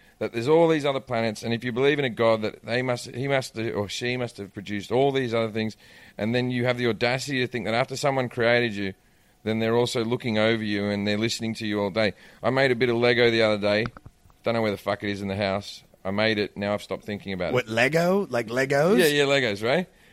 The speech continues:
Speaker 1: But you, you get, you get what I'm saying?
Speaker 2: Yeah, I understand.
Speaker 1: There's things you've made. You've made a little bit of pottery when you were a fucking kid. You produced it, you made it, but you don't check on it every fucking day to see if it's doing well. You know,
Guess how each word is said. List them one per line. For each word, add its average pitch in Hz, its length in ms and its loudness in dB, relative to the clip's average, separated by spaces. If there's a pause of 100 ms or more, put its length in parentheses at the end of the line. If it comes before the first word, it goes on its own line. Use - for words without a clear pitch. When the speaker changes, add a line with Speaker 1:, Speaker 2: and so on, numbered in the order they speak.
(100)
Speaker 1:
But 151 100 -2
you, 156 120 -6
you 165 100 -4
get, 160 160 0
you 165 80 -4
get 185 100 6
what 170 80 6
I'm 165 80 2
saying? 160 320 0
Speaker 2:
Yeah, - 160 -2
I 180 60 2
understand. 202 300 2
Speaker 1:
There's 107 100 -4
things 202 220 2
you've 170 100 2
made. 151 260 0
You've 143 100 -2
made 147 200 2
a 139 180 -6
little 135 140 -4
bit 131 120 0
of 117 100 0
pottery 135 380 2
when 123 140 -2
you 120 60 -2
were 113 80 -2
a 110 40 -8
fucking 120 360 -4
kid. 110 360 -4 (300)
You 110 140 -10
produced 123 420 -4
it, 127 140 -6
you 113 100 -8
made 117 240 0
it, - 140 -6
but 127 100 -8
you 113 80 -2
don't 135 180 -2
check 143 300 0
on 123 80 0
it 110 100 -2
every 107 200 -4
fucking 110 360 -6
day 107 280 2
to 92 80 -4
see 107 220 -4
if 104 100 -6
it's 95 140 -12
doing 104 280 -4
well. 101 300 -2 (580)
You 113 120 -6
know, 113 160 0